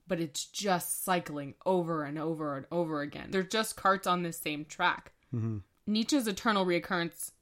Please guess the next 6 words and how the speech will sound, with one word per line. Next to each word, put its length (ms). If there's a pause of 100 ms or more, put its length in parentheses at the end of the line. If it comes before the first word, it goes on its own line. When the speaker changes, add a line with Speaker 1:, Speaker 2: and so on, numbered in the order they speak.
(260)
Speaker 1:
is 240
actually 440
just 240
a 60
thought 320
experiment, 680